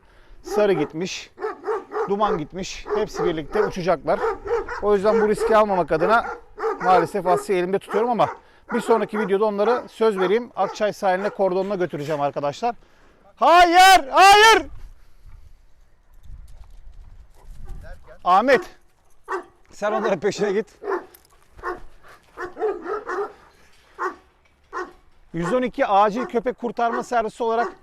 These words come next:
kayınço Ahmet Bey, köpeklerimizi rica etsek kurtarabilir misiniz? Sağ olun. Teşekkür ediyorum.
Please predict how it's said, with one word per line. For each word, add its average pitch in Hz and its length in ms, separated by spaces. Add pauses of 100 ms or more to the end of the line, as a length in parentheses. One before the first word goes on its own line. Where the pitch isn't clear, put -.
(140)
kayınço 240 420
Ahmet 262 440
Bey, 320 260 (960)
köpeklerimizi 302 640
rica 285 260
etsek 277 260
kurtarabilir 285 540
misiniz? 233 520 (520)
Sağ 233 320
olun. 139 140 (400)
Teşekkür 185 360
ediyorum. 151 280